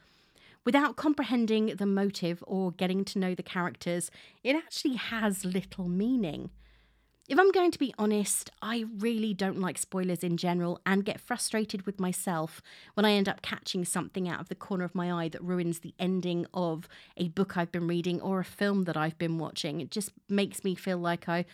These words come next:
may as well be doing <laughs> something else. I, that said, though, I enjoy reading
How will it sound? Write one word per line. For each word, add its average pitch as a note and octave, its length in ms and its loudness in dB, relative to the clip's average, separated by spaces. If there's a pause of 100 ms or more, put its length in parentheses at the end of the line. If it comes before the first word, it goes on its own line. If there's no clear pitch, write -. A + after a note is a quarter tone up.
(180)
may F#3+ 160 6
as F#3+ 140 4
well F3+ 120 4
be E3+ 120 0
doing F3 320 4
<laughs> - 0 -
something F3 480 -2
else. F3+ 480 -4 (720)
I, C4+ 320 6 (280)
that C#4+ 220 0
said, A#3+ 360 2
though, D#3 180 2
I F3 100 4
enjoy G#3+ 460 6
reading F#3+ 640 0